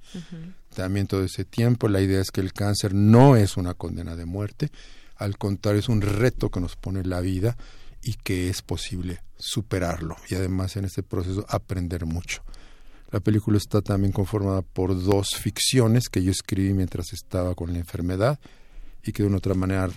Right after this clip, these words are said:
Speaker 2: revelan mi, mi estado emocional,
Speaker 1: Ujú.
Speaker 2: porque yo creo que el cine, para dar una imagen completa de un tema, pues tiene que recurrir a los dos extremos, ¿no? Al
Speaker 1: Ujú.
Speaker 2: documental y a la ficción, ¿no?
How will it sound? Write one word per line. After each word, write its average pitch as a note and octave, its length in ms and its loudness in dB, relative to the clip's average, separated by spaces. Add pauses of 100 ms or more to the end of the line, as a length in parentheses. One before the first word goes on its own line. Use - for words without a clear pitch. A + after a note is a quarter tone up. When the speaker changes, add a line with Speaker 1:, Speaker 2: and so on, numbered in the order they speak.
(200)
Speaker 2:
revelan G#2 560 4
mi, F2+ 280 -4
mi G#2 60 -2
estado A2 360 2
emocional, F2+ 800 -2
Speaker 1:
Ujú. E3+ 400 -6 (260)
Speaker 2:
porque G#2 200 2
yo D3+ 120 6
creo D3 200 2
que B2 120 2
el A2 120 2
cine, B2 520 4 (360)
para G2 200 2
dar A2 120 2
una G#2 360 2 (280)
imagen A2 400 4
completa A#2+ 540 4
de A#2 60 4
un A2+ 120 6
tema, A2+ 320 4
pues - 180 -4
tiene C3 200 0
que - 140 -2
recurrir A#2+ 460 2
a B2 40 4
los A2+ 180 2
dos A#2 180 -2
extremos, E3+ 520 0
¿no? A2+ 120 -2
Al G#2+ 120 0
Speaker 1:
Ujú. G2+ 80 -4
Speaker 2:
documental G2+ 600 0
y G#2+ 40 0
a G#2 60 0
la G2 140 -2
ficción, - 500 -2
¿no? F#3+ 140 0